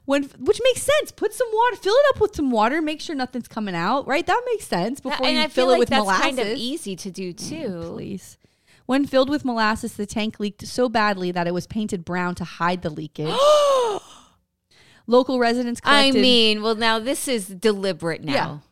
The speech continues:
Speaker 1: yeah.
Speaker 2: This is deli-, they can't say, "I wasn't sure."
Speaker 1: Right.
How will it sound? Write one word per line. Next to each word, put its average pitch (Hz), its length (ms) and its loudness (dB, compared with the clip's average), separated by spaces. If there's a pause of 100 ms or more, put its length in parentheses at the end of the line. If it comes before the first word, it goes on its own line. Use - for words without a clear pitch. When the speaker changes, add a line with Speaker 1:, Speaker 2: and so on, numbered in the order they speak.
(120)
Speaker 1:
yeah. 180 220 -8 (120)
Speaker 2:
This - 260 -2
is 311 160 0
deli-, 208 300 2
they 233 160 2
can't 294 440 -2
say, 202 600 2
"I 214 240 6
wasn't 202 400 -2
sure." 156 520 -2
Speaker 1:
Right. 214 220 -10